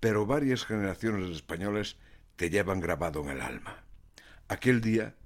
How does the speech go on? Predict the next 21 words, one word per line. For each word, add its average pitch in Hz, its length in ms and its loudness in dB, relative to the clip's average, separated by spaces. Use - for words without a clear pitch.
a 90 100 0
esta 104 360 0
hora, 90 260 -2
ni 113 260 4
te 117 200 2
imaginas 123 680 4
la 117 140 0
cantidad 104 480 0
de 101 80 0
españoles 110 680 0
que 107 140 0
temían 110 540 4
verse 107 320 2
en 104 60 2
un 110 240 2
estadio 90 600 -2
como 92 220 0
los 87 200 -4
chilenos 87 500 0
de 73 80 -6
Pinochet. 71 520 -6